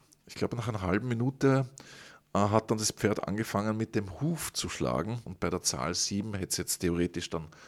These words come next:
aufhören sollen. Äh, bei mir hat's aber nicht, leider nicht funktioniert. Ich habe es auch ein zweites Mal gemacht mit einer anderen Zahl, hat auch nicht funktioniert. Aber Max hat gemeint, bei circa der Hälfte der Leute funktioniert's sehr gut. Und es ist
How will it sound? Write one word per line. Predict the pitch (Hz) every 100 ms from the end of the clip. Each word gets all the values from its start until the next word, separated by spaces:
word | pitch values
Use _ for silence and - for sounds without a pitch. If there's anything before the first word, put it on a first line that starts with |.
| -
aufhören | - - - 107
sollen. | 104 85 98 127 180 185 - - - - - -
Äh, | - 95 101
bei | 101
mir | 120
hat's | 127 -
aber | 113
nicht, | 104 107 - - -
leider | 85 107
nicht | 110 110
funktioniert. | - 110 110 - 95 110 147 - - - - -
Ich | -
habe | 113
es | -
auch | 85
ein | 92
zweites | - - 131 - 104
Mal | 98
gemacht | 98 92 95 -
mit | -
einer | - -
anderen | - 98 98
Zahl, | - 98
hat | 95 -
auch | -
nicht | 107
funktioniert. | - 107 - 98 107 107 - - - - -
Aber | - 85 110 123 120
Max | 64 85 101 -
hat | 127
gemeint, | - 107 104 107 107 - - _ _ _ _ _ _ - - -
bei | 87 95 - -
circa | - 123 123
der | 101
Hälfte | 95 107 -
der | 107
Leute | 90 92 -
funktioniert's | 113 110 92 - 104 110 -
sehr | 95 90
gut. | 104 127 - - - - - - - -
Und | - 110 117
es | 110
ist | 120 - -